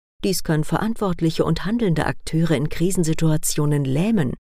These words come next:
sodass die verlorene Zeit zu einer weiteren Situationsverschlechterung führt. Wer hingegen weiß, wann, wie und warum entschieden werden soll, fühlt sich sicherer, trifft fundiertere Entscheidungen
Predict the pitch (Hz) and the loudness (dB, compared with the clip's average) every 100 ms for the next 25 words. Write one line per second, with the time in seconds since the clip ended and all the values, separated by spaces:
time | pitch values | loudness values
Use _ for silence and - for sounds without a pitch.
0 | - 196 202 196 - 202 208 202 254 226 | -4 -2 0 -2 -2 0 0 0 0 2
1 | 180 170 - 151 151 - 131 156 147 170 | 2 0 0 0 0 -2 2 2 2 0
2 | 208 214 196 190 190 - 208 - - 165 | -2 -2 0 0 -2 -2 -6 -4 0 0
3 | 127 - 131 - 135 - 135 139 131 - | 0 -4 -4 -2 -2 0 -2 -2 -4 -2
4 | 147 - - - - _ _ _ _ _ | 0 0 -4 -10 -14 _ _ _ _ _
5 | _ _ _ - 175 180 196 185 170 170 | _ _ _ 2 2 4 2 4 4 2
6 | 143 220 254 165 - - - 139 156 180 | 0 -2 -2 -2 -4 -6 -6 -2 0 2
7 | 196 180 131 156 190 175 143 - 139 131 | 2 0 0 0 0 0 -2 0 -2 2
8 | 254 311 143 - - 139 156 151 147 156 | 0 0 -4 -4 -4 -2 -2 -2 -2 0
9 | 143 147 233 - _ _ - 302 285 262 | 0 0 -2 -6 _ _ 0 0 0 -2
10 | 247 - 202 - 139 127 127 - - - | -4 -2 -2 0 -4 -2 -4 -6 -10 -10
11 | - 135 - - 123 127 139 180 151 135 | -2 -2 -2 -4 -2 0 0 0 0 -2
12 | - 143 - 220 226 151 131 | -2 -2 0 -2 0 0 0